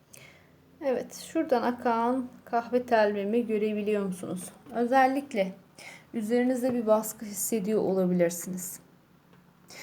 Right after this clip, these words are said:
Yeni başlangıçlar için tedirgin olabilirsiniz. Ama artık daha kararlı olarak çıktınız.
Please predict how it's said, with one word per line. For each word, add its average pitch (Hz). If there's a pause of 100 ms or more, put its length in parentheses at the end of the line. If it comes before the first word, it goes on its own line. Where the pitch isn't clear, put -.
(200)
Yeni 247
başlangıçlar 240
için 226
tedirgin 214
olabilirsiniz. 185 (1120)
Ama 330 (1040)
artık 311
daha 294
kararlı 196
olarak 180
çıktınız. 277